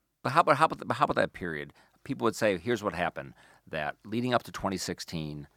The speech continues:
uh, you had a great recession. Even before that, you saw stagnant wages. Workers are angry, so they voted for the person who was saying that the elites have failed you, vote for me." What do we see in, in wages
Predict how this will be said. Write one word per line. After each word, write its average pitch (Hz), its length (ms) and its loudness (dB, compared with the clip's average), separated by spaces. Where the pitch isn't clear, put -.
uh, 67 520 -6
you 95 200 -8
had 95 140 -2
a - 20 -4
great 107 220 0
recession. 95 400 -2
Even 123 160 -2
before 101 340 2
that, 90 180 0
you 78 100 -10
saw 73 240 -8
stagnant 92 580 -2
wages. 78 480 -8
Workers 95 400 -4
are 92 120 4
angry, 78 500 -4
so - 140 -12
they 80 120 -6
voted 82 480 -4
for 82 360 -6
the 78 80 -10
person 135 380 2
who 95 100 -2
was 90 120 -2
saying 90 440 -2
that 76 160 -12
the 78 120 -8
elites 85 300 -8
have 82 140 -6
failed 78 340 -4
you, 76 160 -8
vote 73 240 -8
for - 140 -12
me." 62 240 -16
What 113 240 0
do 156 80 4
we 143 80 2
see 127 480 -4
in, 95 240 -8
in 95 160 -8
wages 92 640 -4